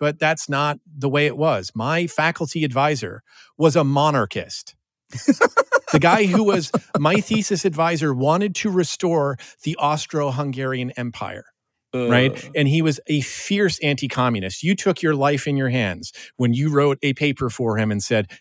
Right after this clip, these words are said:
Speaker 1: "You know, I kinda like what those communists did." There's a diversity of opinion and perspective. There's, it's not just woke. You can have a monarchist professor.
Speaker 2: Yeah,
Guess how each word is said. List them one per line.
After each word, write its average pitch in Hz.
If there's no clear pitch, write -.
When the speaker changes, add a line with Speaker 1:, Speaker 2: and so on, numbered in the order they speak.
Speaker 1:
"You 117
know, 123
I 101
kinda 131
like 113
what 101
those 98
communists 107
did." 85
There's 175
a 190
diversity 190
of 180
opinion 170
and 160
perspective. -
There's, 156
it's -
not 180
just 160
woke. 143
You 175
can 208
have 180
a 190
monarchist 175
professor. 160
Speaker 2:
Yeah, 82